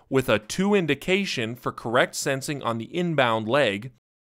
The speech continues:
adjusting throttle to maintain the proper holding airspeed, and talk to let A T C know that Sioux fifty-five is established and holding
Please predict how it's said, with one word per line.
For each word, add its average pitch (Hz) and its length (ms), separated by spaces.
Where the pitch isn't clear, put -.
adjusting 147 540
throttle 180 520
to 143 180
maintain 131 420
the 110 80
proper 139 480
holding 214 320
airspeed, 107 600
and 123 200
talk 196 480
to - 80
let 127 240
A 151 180
T 220 200
C 214 220
know 175 400
that 110 180
Sioux 185 340
fifty-five 190 720
is 113 120
established 135 720
and 202 100
holding 139 480